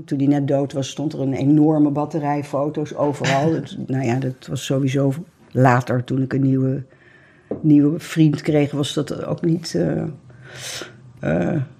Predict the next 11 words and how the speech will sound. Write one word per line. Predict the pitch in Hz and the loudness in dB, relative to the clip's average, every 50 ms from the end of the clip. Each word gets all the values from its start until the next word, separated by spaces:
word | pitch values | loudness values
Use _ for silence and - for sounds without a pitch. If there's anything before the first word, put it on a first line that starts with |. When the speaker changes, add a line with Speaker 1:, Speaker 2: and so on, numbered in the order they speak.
| - - - _ - - - - - - - - | -20 -20 -20 _ -20 -20 -20 -18 -18 -20 -6 -2
Speaker 1:
echt | - 135 - - | 0 0 0 0
passend | - 165 143 135 - 147 131 127 | 0 0 0 2 0 -2 -2 0
natuurlijk | - 156 - - 156 151 151 165 - - 165 | -2 -4 -2 0 0 0 2 0 -2 -2 -2
om | 170 | -2
het | 175 170 | -2 0
hele | 156 151 151 143 | 0 -2 0 0
huis | 139 143 147 151 - | 0 0 -2 -2 -4
vol | - - 156 147 147 | -4 -2 -2 0 0
te | - 143 | 0 0
zetten. | 131 127 143 131 131 131 - 190 190 180 160 170 | 0 0 0 0 -2 -2 -4 -4 -4 -2 0 2
Maar | 175 170 165 165 165 156 151 143 | 2 4 4 4 4 2 2 0